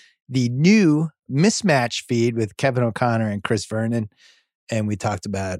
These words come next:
a bunch of N B A stuff heading into the new season that I think is happening.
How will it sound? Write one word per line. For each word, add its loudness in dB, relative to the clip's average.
a -4
bunch 0
of -6
N -2
B 0
A -2
stuff -6
heading -8
into -4
the -2
new -2
season -2
that -4
I -4
think -4
is -8
happening. -10